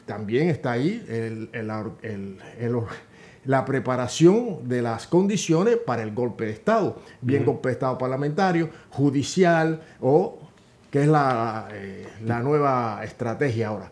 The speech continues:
Speaker 2: Ujú.
Speaker 1: Pero está ahí el tema del sistema, el comunismo, el comunismo que no llegó, eh, a, a establecerse en ningún país, ni siquiera en la Unión Soviética. Ellos asusan y meten ese miedo: "El comunismo te va a quitar, el comunismo es lo peor,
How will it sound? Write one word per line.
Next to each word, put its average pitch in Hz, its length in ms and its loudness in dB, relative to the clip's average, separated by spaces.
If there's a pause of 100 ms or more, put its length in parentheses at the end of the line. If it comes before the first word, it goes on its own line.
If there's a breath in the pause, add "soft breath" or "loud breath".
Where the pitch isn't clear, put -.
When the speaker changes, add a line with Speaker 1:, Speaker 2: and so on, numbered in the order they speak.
(160 loud breath)
Speaker 2:
Ujú. 120 100 -2
Speaker 1:
Pero 147 160 6
está 202 240 6
ahí 220 180 6
el 180 160 6
tema 202 300 4
del 175 440 4
sistema, 127 760 0
el 139 200 -2
comunismo, 147 560 4
el 135 80 -2
comunismo 170 540 2
que 147 140 -2
no 156 180 0
llegó, 156 580 0
eh, 104 180 -14 (460)
a, 107 440 -10
a 113 80 -8
establecerse 123 560 0
en 117 60 -2
ningún 147 240 0
país, 160 220 2
ni 170 120 2
siquiera 110 260 -4
en 123 60 0
la 135 60 -4
Unión 151 120 4
Soviética. 165 600 2 (300 loud breath)
Ellos 147 320 4
asusan 175 600 0
y 143 40 0
meten 170 360 0
ese 165 280 -2
miedo: 139 520 2 (240 loud breath)
"El 139 180 0
comunismo 175 560 2
te 143 140 -2
va 156 80 0
a 165 80 -2
quitar, 131 360 -4 (120 loud breath)
el 151 160 -2
comunismo 170 480 2
es 156 80 2
lo 120 100 -2
peor, 147 440 2